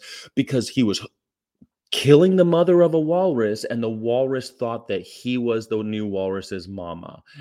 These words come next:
and the walrus wouldn't leave him alone. In fact, when he would leave the walrus's side, the poor baby walrus would get stressed and c-, get covered in sores and, and have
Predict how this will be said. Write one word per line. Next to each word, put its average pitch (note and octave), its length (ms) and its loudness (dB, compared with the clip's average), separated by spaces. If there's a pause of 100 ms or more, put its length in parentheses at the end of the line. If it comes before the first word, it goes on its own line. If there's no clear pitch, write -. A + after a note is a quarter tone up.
(140)
and G2 120 -8
the G2+ 60 -6
walrus G2+ 420 -4
wouldn't G2+ 300 -6
leave F#2+ 140 -10
him G2 100 -10
alone. F2 580 -12 (240)
In A#2 80 -6
fact, G#2+ 380 -8
when G#2+ 80 -6
he A2 140 -8
would G#2 180 -6
leave A2 300 -6
the A#2 80 -6
walrus's F#2+ 560 -6
side, C3 440 -6 (400)
the F3+ 120 -2
poor C3+ 320 0
baby A#2 320 -2
walrus F#2 500 -4
would E2+ 140 -14
get E2 160 -16
stressed A#2+ 600 -6
and G2+ 180 -8
c-, - 80 -18 (280)
get G#2+ 160 -8
covered F#2+ 300 -12
in F2 100 -12
sores A#2 920 -6
and, F2+ 160 -12 (420)
and F#2+ 260 -10 (200)
have G2 240 -12